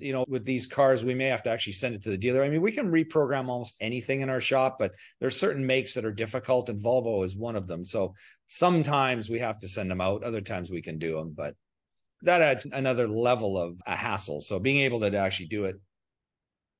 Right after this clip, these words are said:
without reprogramming it saves the customer money no matter what. And their warranty on this is very good.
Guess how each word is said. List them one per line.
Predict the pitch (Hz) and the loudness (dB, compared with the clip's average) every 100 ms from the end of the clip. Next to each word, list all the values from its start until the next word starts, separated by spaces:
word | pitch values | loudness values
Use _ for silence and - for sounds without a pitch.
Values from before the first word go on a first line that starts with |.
| - | -4
without | 117 104 95 | 2 2 2
reprogramming | 90 80 123 101 92 90 90 | -4 0 0 2 -2 -4 -6
it | 92 | -6
saves | - 175 123 | 2 2 2
the | |
customer | 139 127 117 110 | -2 -2 -4 -4
money | 123 120 95 | -2 -2 -2
no | 95 | -2
matter | 98 87 | -2 -2
what. | 87 101 78 - _ _ _ | -2 -2 -2 -6 _ _ _
And | - 95 92 95 | -10 -8 -8 -4
their | 135 131 | 0 4
warranty | 139 139 113 98 | 4 2 0 -4
on | 95 | -4
this | 92 - | -6 -8
is | 104 92 | -12 -8
very | 87 78 | -6 -6
good. | 78 76 | -6 -8